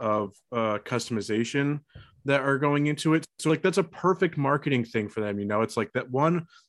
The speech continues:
'cause it'll transfer over. So, you know, you, you could, like,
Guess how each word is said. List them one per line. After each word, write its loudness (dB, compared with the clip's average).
'cause 2
it'll 6
transfer 0
over. 2
So, 4
you -2
know, 4
you, 4
you -4
could, -6
like, 0